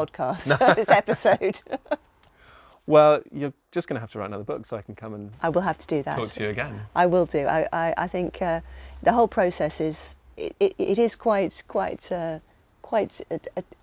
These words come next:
Speaker 1: demanding one on lots of levels. And when you're sort of doing it, you think, "Oh God, why am I doing this? I'm never going to do another one." Then it's out, and hopefully you get some nice, you know, some, some nice feedback. You think, "Oh, actually, maybe it wasn't so bad. I'll do another one."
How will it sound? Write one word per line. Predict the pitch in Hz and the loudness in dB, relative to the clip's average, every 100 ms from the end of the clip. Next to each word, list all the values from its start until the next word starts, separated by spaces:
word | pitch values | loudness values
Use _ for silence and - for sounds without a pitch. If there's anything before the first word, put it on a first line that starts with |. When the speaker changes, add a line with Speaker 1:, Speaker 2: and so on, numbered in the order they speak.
| _ _ - | _ _ -6
Speaker 1:
demanding | - 208 233 247 226 156 143 | 0 4 4 4 2 2 2
one | 143 | 2
on | 147 | 4
lots | 160 - | 2 0
of | 165 | 0
levels. | 165 151 135 120 - - - - | 0 0 -4 -6 -12 -20 -20 -8
And | 170 | -4
when | 180 | -2
you're | 180 | -2
sort | 175 170 | -2 -2
of | |
doing | 185 170 156 | 0 0 0
it, | |
you | 151 | -4
think, | 151 156 | -8 -10
"Oh | 139 | -10
God, | 143 139 | -10 -6
why | 185 196 | -4 -4
am | 160 | -6
I | |
doing | 143 151 | -4 -6
this? | 143 | -4
I'm | 139 | -2
never | 170 160 | 0 0
going | 147 | -2
to | 147 | -2
do | |
another | 151 143 | -2 -2
one." | 147 | 0
Then | 165 | 0
it's | 170 - - | 0 -2 0
out, | 226 214 196 | 2 2 0
and | 170 156 - | -6 -8 -8
hopefully | - 202 - 180 | 0 0 2 0
you | 156 | 0
get | 165 | -2
some | - 160 | -4 -4
nice, | 170 165 - - - - - - | -2 -2 -6 -14 -20 -20 -20 -8
you | 160 | -4
know, | 147 | -4
some, | 143 - 151 147 | -6 -6 -4 -4
some | - 170 | -2 2
nice | 190 180 | 2 0
feedback. | - 294 147 147 | 0 0 0 -6
You | 185 | -8
think, | 202 | -6
"Oh, | 247 196 | -4 -4
actually, | - - 135 | -6 -12 -12
maybe | 131 - | -12 -8
it | - | -6
wasn't | 131 123 | -6 -8
so | - 127 | -10 -10
bad. | - 120 123 | -10 -10 -6
I'll | 139 | -8
do | - | -6
another | 135 101 123 | -8 -8 -10
one." | 123 | -12